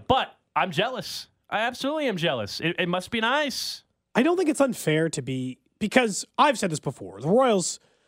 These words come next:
Speaker 2: there certainly are economics of baseball and limits for teams that I do think exist. I think that small market teams make them exist much closer to a line than they need to.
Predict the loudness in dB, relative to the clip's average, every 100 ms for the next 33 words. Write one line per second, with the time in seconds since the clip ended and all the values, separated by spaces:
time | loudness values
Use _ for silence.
0 | _ 0 2 2 4 4 4 2 2 2
1 | 2 2 0 0 0 0 -2 0 0 0
2 | 0 -2 -4 -6 -6 -4 -4 -4 -4 -6
3 | -8 -12 -12 -12 -14 -16 _ _ _ 4
4 | 4 2 -2 0 -2 2 4 6 6 4
5 | 0 0 0 2 2 4 2 0 -2 0
6 | 2 2 2 -2 -4 _ _ _ _ -2
7 | 0 2 4 2 0 -6 0 0 0 -2
8 | -2 0 0 2 2 4 2 0 -2 -2
9 | -4 -4 -8 -8 -10 -10 -16